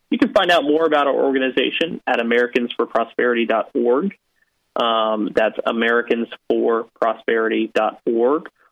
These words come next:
Or you can, uh, check out our local office. It's on Lee Ro-, Road. Darrell Tootle,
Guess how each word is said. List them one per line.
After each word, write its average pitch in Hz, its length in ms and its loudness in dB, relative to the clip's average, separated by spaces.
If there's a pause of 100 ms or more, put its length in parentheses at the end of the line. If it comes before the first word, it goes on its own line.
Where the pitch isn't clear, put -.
(160)
Or 160 320 2
you 160 220 0
can, 139 340 0
uh, 123 640 0
check 143 220 0
out 139 120 2
our 120 140 4
local 123 440 2
office. 123 420 0
It's 113 140 0
on 117 220 -2
Lee 117 160 0
Ro-, 113 460 0
Road. 131 440 2
Darrell 120 300 2
Tootle, 127 480 0